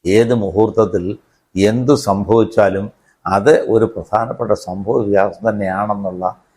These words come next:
പ-, പ്രകൃതിയിലെ ഏറ്റവും വലിയ സത്യം അവിടെ നിലനിൽക്കുന്നുണ്ട്. ഇനി ഈ ജാതകം നോക്കിക്കൊണ്ട് തന്നെ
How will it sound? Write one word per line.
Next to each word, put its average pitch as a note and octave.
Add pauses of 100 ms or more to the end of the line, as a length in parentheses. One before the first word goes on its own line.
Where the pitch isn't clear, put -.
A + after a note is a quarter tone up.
(240)
പ-, F#2 (100)
പ്രകൃതിയിലെ A2 (340)
ഏറ്റവും G2+
വലിയ F#2
സത്യം G2+ (160)
അവിടെ G2
നിലനിൽക്കുന്നുണ്ട്. F2+ (300)
ഇനി A#2+ (440)
ഈ G#2+
ജാതകം B2 (120)
നോക്കിക്കൊണ്ട് A2+ (140)
തന്നെ G2